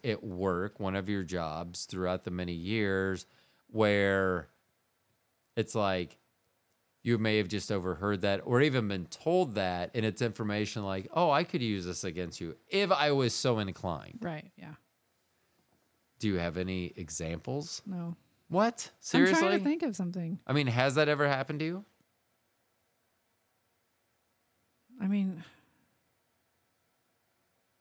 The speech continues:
Speaker 1: I mean, that's one thing that, like, I'm always
Speaker 2: maybe,
Speaker 1: listening.
Speaker 2: maybe, but, like, I, I don't know.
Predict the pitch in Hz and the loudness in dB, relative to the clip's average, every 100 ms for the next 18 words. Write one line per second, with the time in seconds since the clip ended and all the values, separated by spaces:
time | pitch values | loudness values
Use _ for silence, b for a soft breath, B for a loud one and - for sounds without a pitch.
0 | _ _ _ _ _ _ _ _ _ _ | _ _ _ _ _ _ _ _ _ _
1 | _ _ _ _ _ _ _ _ _ _ | _ _ _ _ _ _ _ _ _ _
2 | _ _ _ _ _ _ - 156 165 190 | _ _ _ _ _ _ -4 0 4 4
3 | - 190 196 185 175 147 131 123 - b | 2 0 0 2 2 2 4 4 2 b
4 | b b 147 - - 165 214 202 - - | b b 0 0 0 4 4 4 -2 0
5 | 113 113 110 104 92 214 247 330 359 240 | 4 6 6 4 2 4 6 6 8 8
6 | 196 _ _ 214 196 226 277 302 320 254 | 4 _ _ 4 6 8 8 6 6 4
7 | 208 214 202 - 220 226 214 - _ _ | 4 2 0 -2 2 2 0 -14 _ _
8 | _ _ _ _ _ _ _ _ _ _ | _ _ _ _ _ _ _ _ _ _
9 | _ _ _ _ _ _ _ _ _ _ | _ _ _ _ _ _ _ _ _ _
10 | _ _ _ _ _ _ _ _ _ - | _ _ _ _ _ _ _ _ _ -2
11 | 202 180 170 160 | -2 0 -2 -4